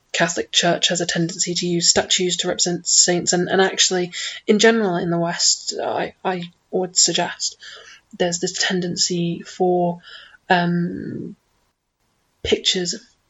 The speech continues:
paintings of Christ to be, um, like, almost backlit. Um, when, when I went to the Sistine Chapel,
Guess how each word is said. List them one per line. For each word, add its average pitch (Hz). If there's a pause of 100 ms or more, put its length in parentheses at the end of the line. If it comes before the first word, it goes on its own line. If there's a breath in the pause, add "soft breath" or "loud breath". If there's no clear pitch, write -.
(100)
paintings 180
of -
Christ -
to 196
be, 175
um, 170
like, - (120)
almost - (720)
backlit. - (640 loud breath)
Um, 170 (640)
when, 170 (1800)
when 185
I 175
went 170
to -
the 170
Sistine 175
Chapel, -